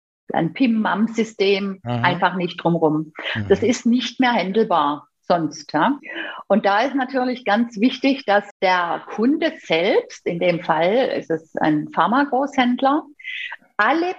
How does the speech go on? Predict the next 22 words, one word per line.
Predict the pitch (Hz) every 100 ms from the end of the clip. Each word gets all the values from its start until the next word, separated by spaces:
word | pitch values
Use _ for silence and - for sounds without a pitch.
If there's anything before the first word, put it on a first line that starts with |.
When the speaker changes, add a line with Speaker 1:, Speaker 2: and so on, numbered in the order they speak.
| -
Speaker 1:
beteiligten | 320 - 220 220 240 247 247 240 233
Partner, | - 170 - 170 160 160
die | 208
Druckereien, | 214 220 220 202 208 220 233 262 285 294 - _ _ -
die | 185
Agenturen, | 160 190 185 - 254 240 240 247 - -
die | 240
Anbieter | - 214 233 254 254 240 233
dieser | 220 196 - -
Apps, | 208 262 - - - - - _ _ _ -
die | 185 226
Agenturen, | 202 196 208 196 - 202 196
die | 190
die | 196
Webseiten | 233 233 - 226 220 233 226
pflegen, | 226 214 208 208 196 -
die, | 202 185 165 - _ _ _ -
die | 202 175 - -
End-, | 190 240 311 311 - - _ _ _ -
die | 202 -
Apotheken | - 180 208 202 214 208 226 233
selbst | - - 170 185 349 - - - - -